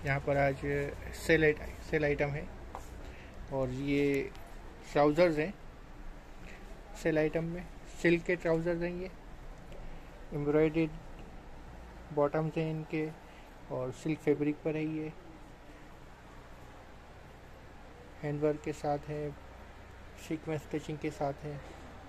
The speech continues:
थ्री डी वर्क है। तो ये दिखाना एक इसमें।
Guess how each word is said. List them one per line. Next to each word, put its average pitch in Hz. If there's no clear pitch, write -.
थ्री 156
डी 160
वर्क 143
है। -
तो 131
ये 170
दिखाना 214
एक 185
इसमें। 180